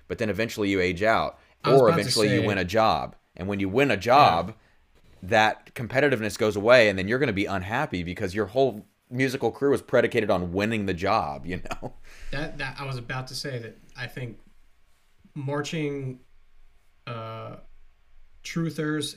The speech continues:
Speaker 2: and orchestral excerpt and try to win an orchestral job truthers are the same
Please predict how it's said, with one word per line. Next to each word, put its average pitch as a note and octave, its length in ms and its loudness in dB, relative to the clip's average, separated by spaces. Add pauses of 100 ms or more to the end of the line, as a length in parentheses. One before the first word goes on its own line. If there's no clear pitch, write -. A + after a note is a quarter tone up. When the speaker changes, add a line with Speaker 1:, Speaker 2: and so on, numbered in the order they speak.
(100)
Speaker 2:
and A#2+ 200 -10
orchestral B2+ 720 -12
excerpt B2 520 -12
and A2 380 -14
try C3 160 -8
to A#2+ 80 -8
win A#2 180 -10
an A2+ 120 -12
orchestral A#2+ 500 -14
job A2+ 300 -12
truthers A2+ 400 -14
are A2 80 -16
the G#2 100 -16
same G#2+ 360 -14